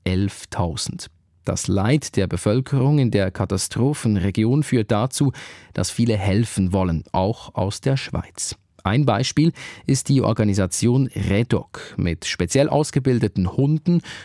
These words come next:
suchen Freiwillige nach verschütteten Personen. Zweiundzwanzig Redoc-Mitglieder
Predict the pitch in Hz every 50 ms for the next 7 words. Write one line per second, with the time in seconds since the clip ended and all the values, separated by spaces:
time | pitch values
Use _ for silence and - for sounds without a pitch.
0 | - - - - 135 131 123 - - 127 127 117 - - 107 104 98 101 117 120
1 | 120 110 113 104 101 98 95 92 - - - - 95 90 - - 95 - - 107
2 | 98 - 117 113 - - - 127 120 120 - 85 78 71 67 - _ _ _ _
3 | - - - - 92 120 127 113 - 113 117 110 - - 123 113 - - - 92
4 | 107 131 - 120 87 - - - 98 104 104 - - 120 117 117 120 113 107